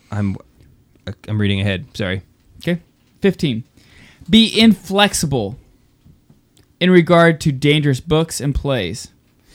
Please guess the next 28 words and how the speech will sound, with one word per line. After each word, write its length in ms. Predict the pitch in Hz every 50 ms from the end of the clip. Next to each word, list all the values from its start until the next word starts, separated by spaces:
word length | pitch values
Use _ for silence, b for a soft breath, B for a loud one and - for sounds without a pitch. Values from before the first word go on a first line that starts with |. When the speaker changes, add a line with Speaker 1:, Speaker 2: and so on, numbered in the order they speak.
| b b b b _
Speaker 1:
Plays. 500 | - - 101 87 80 78 82 87 - - _ _ _ B B B B B B
Speaker 2:
Plays. 400 | - - - - - 60 107 -
No 100 | 135 127
one 100 | 117 107 110
goes 100 | - -
to 100 | - - 185
see 180 | 180 165 -
plays. 300 | 131 - - - - 165 160 - 185
Speaker 1:
Oh, 360 | 175 170 175 160 135 107 107 - - -
I 120 | 151 208
w-, 140 | 233 - - 214 -
Speaker 2:
Movies. 20 | -
Speaker 1:
I 180 | 190 247 285
refuse 520 | 269 247 202 - - 202 220 233 233 - -
to 100 | 202 -
see 220 | - - 202 190
that 180 | 175 175 175 175
opera. 460 | 170 175 - - 202 170 123 - - _ _ - _ -
Speaker 2:
Yeah. 260 | 135 127 104 71 b b b b b b b b b b b b b b b b b b _ _ _ _ _ _ _ -
Uh, 220 | 160 160 156 - - - - -
Speaker 1:
They 100 | - 180
Speaker 2:
let 80 | 208 220
Speaker 1:
use 140 | 226 170 202
an 80 | 202
Italian 540 | 190 160 - - 196 196 196 202 202 185 170
word 200 | 160 151 147 139
that 80 | 127 127
I 480 | 139 156 156 160 160 160 156 151 131